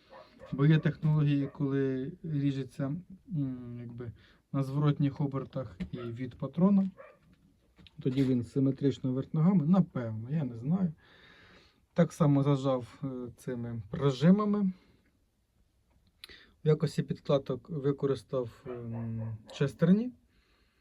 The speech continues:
які до цього станка товщина десять міліметрів. Щоб не було там заусенців, то підшурхав його напільником, якого не шкода, але який вже, ну, він спрацьований, але,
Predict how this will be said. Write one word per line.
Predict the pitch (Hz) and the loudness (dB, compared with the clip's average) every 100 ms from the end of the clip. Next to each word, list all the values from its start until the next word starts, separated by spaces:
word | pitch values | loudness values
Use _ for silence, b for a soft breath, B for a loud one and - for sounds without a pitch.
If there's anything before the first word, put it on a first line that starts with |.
| _ _ _ 151 | _ _ _ -10
які | 143 170 | 0 2
до | 156 151 | 2 0
цього | 151 160 156 | 0 0 0
станка | 143 - 151 151 147 | 0 -2 -2 0 -2
товщина | 147 131 - 143 | -6 -8 -2 0
десять | 131 139 - 143 | 0 -2 -4 -4
міліметрів. | 135 135 135 135 127 - 117 - _ _ _ b b b b b _ _ | -2 -2 -2 -4 -4 -6 -6 -12 _ _ _ b b b b b _ _
Щоб | - 135 139 | -8 -2 0
не | |
було | 143 139 139 | 0 0 0
там | 139 139 | 0 -2
заусенців, | 131 139 131 - 127 - 120 | -2 -2 -4 -6 -8 -8 -8
то | - 123 | -8 -8
підшурхав | 120 - 135 131 - 120 | -10 -10 -8 -8 -8 -8
його | 123 123 123 117 113 | -8 -8 -8 -8 -10
напільником, | 127 - 160 190 185 202 196 | -10 -2 4 6 4 2 2
якого | 185 190 175 | 4 6 8
не | 180 | 8
шкода, | 175 - 170 156 156 151 _ | 6 0 -6 -2 -2 -2 _
але | 143 135 143 | -10 -6 -4
який | 135 - 143 | -6 -6 -6
вже, | 127 123 131 | -6 -10 -8
ну, | 139 | -6
він | 120 117 | -6 -8
спрацьований, | - 160 156 294 190 139 127 | -6 -6 -4 -4 -4 -4 -4
але, | 135 | -4